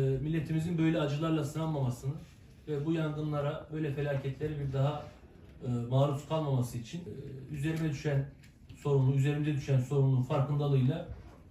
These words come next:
e, hayırlı bir çalışma süreci Allah'tan diliyorum. E, tekrardan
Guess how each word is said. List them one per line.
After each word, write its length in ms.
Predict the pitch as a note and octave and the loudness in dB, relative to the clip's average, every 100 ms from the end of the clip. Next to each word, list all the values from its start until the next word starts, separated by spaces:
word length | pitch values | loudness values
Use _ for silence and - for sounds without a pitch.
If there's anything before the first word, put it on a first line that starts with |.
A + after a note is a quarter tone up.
| - | -6
e, 20 | |
hayırlı 440 | B2 C3+ D#3 E3 D3+ | -2 2 2 2 0
bir 100 | D#3 - - - - | -2 -6 -18 -20 -12
çalışma 400 | - C#3+ C3+ D#3 | -6 -4 -2 0
süreci 480 | C3+ C3+ B2+ C3+ B2 - - - - C3 | 4 6 6 4 0 -8 -20 -20 -14 -4
Allah'tan 460 | C3 B2 B2+ A#2+ | -2 -2 0 -2
diliyorum. 360 | A2 G#2+ B2 - - - - - | -2 -4 -6 -8 -14 -20 -20 -8
E, 180 | C3 C3 | -2 -2
tekrardan 640 | D#3 D3 D3+ C#3+ D#3+ D#3+ | -2 -2 -2 0 -2 -4